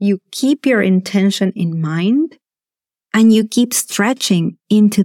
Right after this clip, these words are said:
that intention no matter how the other person responds or reacts. When you are doing that,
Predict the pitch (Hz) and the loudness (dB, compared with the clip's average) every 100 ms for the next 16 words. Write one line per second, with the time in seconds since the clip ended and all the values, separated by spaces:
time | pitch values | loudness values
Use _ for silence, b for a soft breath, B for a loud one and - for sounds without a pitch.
0 | - 214 277 247 220 185 175 175 180 175 | 0 -2 2 2 2 2 0 0 0 -2
1 | - _ _ _ _ 196 196 196 226 311 | -6 _ _ _ _ -2 2 2 2 2
2 | 302 226 220 214 208 - - 190 262 285 | 2 2 0 0 -2 -6 -2 0 0 0
3 | 269 233 214 - 185 180 196 185 180 - | 0 0 -2 -2 -2 0 0 0 -2 -4
4 | - 175 175 175 - - _ 180 175 151 | -2 0 2 2 -2 -10 _ -4 -4 -6
5 | 143 120 _ - - - _ _ _ _ | -6 -10 _ -16 -16 -16 _ _ _ _
6 | _ _ _ _ _ - 220 214 202 247 | _ _ _ _ _ 0 4 6 4 4
7 | 277 240 220 226 208 180 175 208 359 | 2 0 0 2 2 2 0 0 -4